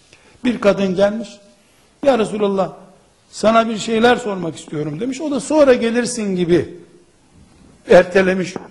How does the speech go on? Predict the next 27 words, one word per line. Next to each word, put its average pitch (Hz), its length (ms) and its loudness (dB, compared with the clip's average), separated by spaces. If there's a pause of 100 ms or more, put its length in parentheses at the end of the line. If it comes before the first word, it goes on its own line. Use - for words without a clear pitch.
görüşmesini. 156 720 -8 (560)
"Seni 175 360 2
bulamazsam 226 760 0
burada 165 280 -2
Ebu 247 180 2
Bekir'i 277 340 -4
bulursun." 156 520 -12
demiş. - 260 -20 (320)
İşaret 175 480 2 (280)
hep 269 200 -2
Ebu 226 200 0
Bekir'e. 156 380 -2 (720)
Ebu 262 260 4
Bekir, 277 280 0
Ebu 196 240 2
Bekir. - 380 -10 (240)
Ebu 262 260 0
Bekir, 269 240 -4
Ebu 247 220 0
Bekir. 190 300 -4 (1500)
Ama 185 560 2 (1120)
bakıyoruz 208 640 0
Ebu 208 220 4
Bekir'i 226 360 0
bu 240 60 -4
kadar 240 280 4
seviyor. 233 400 -4